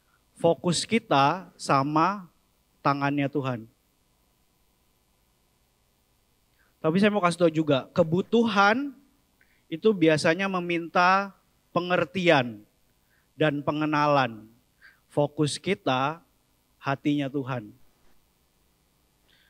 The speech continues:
Berapa banyak dari Anda dalam doa-doa kita hari-hari ini, apakah kita minta, lebih banyak minta penyediaan tangan Tuhan atau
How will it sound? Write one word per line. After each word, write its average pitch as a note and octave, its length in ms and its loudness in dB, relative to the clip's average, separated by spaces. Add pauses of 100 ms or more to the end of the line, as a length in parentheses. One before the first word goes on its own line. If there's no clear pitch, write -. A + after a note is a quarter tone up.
(140)
Berapa D#3 300 4
banyak E3 320 2
dari D#3+ 160 4
Anda C#3+ 400 2
dalam C#3+ 320 0
doa-doa D3+ 400 2
kita D3+ 240 -4
hari-hari D3 640 0
ini, D#3 160 0
apakah D3+ 320 -2
kita E3 320 2
minta, E3 640 -4 (800)
lebih E3+ 240 2
banyak E3+ 240 0
minta E3 560 0 (340)
penyediaan D#3+ 640 0
tangan D3 320 -4
Tuhan C3+ 400 -4 (880)
atau D3 560 -4